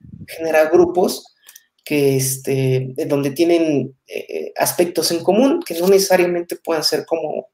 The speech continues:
distinguibles, no sé, para, para un ser humano, ¿no?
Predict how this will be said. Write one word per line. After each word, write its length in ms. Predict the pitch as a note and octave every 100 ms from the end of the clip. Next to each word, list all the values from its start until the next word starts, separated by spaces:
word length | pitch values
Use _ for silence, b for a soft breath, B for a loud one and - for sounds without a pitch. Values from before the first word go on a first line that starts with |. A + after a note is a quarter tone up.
| _
distinguibles, 960 | - C#3 C#3 C3+ D#3 D#3 D#3 F3 E3 C3+
no 100 | C#3
sé, 100 | C#3
para, 360 | C#3 C3 A#2+ B B B B B
para 200 | - C3+ B2+
un 140 | C3 C3
ser 180 | C#3
humano, 340 | C3+ A#2+ A2+ -
¿no? 100 | -